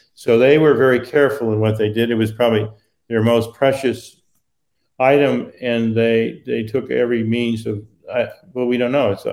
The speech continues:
everything is speculative on how they did it. We don't know how they did it, but they did do it. And, uh, it actually was brought out of the country, and we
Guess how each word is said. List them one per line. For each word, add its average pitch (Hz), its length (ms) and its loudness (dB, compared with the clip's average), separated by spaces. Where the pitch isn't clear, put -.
everything 117 360 -4
is 110 120 -4
speculative 113 520 -2
on 101 140 -2
how 127 360 2
they 110 140 2
did 107 180 -2
it. 107 100 -2
We 113 80 -4
don't 110 200 -2
know 104 140 0
how 98 160 0
they 95 120 -8
did 95 160 -10
it, - 140 -18
but 107 260 0
they 104 220 0
did 120 280 0
do 117 220 2
it. - 180 -8
And, 110 360 -2
uh, 107 460 -2
it 113 300 -6
actually 147 480 0
was 120 140 0
brought 117 320 2
out 127 160 4
of 117 80 0
the 107 80 0
country, 113 460 -2
and 110 100 0
we 104 260 -4